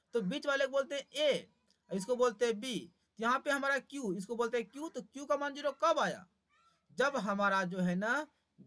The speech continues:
बी बड़ा हो गया किससे? ई एक, एक का मतलब हुआ ए से बड़ा हो गया। अब समझ में आया ना? तो बोलता है क्यू बराबर ज़ीरो होगा, कब होगा?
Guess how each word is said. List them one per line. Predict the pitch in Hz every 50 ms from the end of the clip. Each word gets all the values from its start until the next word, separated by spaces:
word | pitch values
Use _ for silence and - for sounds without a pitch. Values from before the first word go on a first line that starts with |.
| - 147
बी | 170 254 277 285 269 214
बड़ा | 175 165 190 202 247 269
हो | 277 254 247 240
गया | 220 220 202 196
किससे? | 185 254 302 285 - - 294 262 233
ई | 226 226 214 247 - -
एक, | 247 254 254 233 196 190
एक | 214 214 185
का | 220 208
मतलब | 196 202 190 196 202 202
हुआ | 208 208 - - _ -
ए | 190 196 202 202
से | 185 - 190 185
बड़ा | 160 160 156 151
हो | 143 135 131 127
गया। | 127 123 120 113 104 - _ _ _ _ _ _ _ _ _ _ _ _ _ _ _ _ _ _ _ _ _ _ _ _ _ _
अब | 170 185
समझ | 185 - 190 196
में | 196 190 185
आया | 190 202 180
ना? | 135 127 - _ _ _ _ _ _ _ _ _ _ _ _ _ _ _ _ _ _ _
तो | - 170
बोलता | 202 208 202 240
है | 240 -
क्यू | - - 226 254 277 269
बराबर | 262 254 247 240 233 254 254 247
ज़ीरो | 196 196 240 247 240 247 240 220
होगा, | 214 208 196 196 180 175
कब | - 247 277 269 269
होगा? | 269 262 285 294 302